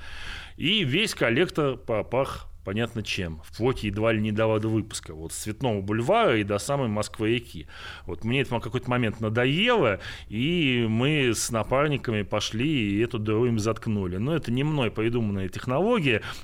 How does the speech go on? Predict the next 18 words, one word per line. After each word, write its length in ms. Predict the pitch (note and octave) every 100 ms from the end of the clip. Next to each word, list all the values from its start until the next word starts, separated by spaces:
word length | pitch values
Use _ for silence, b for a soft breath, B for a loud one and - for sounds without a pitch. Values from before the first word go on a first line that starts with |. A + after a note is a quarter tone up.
| A#2+
Иногда 440 | A2+ B2+ B2+ C3
диггеры, 460 | B2 F#3 D#3 B2+ C3+
ну, 120 | A3
это, 140 | G3+
конечно, 380 | - D#3+ D#3 -
делается 460 | C#3 D#3+ C3 B2+ B2+
не 120 | C3
из 80 | B2
какой-то 360 | D3+ G3+ F#3
там, 160 | - A2+
знаете, 240 | A#2+ C3
социальной 480 | G#2+ A2 D3+ B2+ A2
борьбы, 500 | A2 A#2+ C#3 C3+ A#2+
а, 120 | G2 F#2+
в 60 |
общем, 220 | G2 G#2+
смеху 420 | G#2 - C3 - C3+
ради. 380 | F#3 A3 A#2+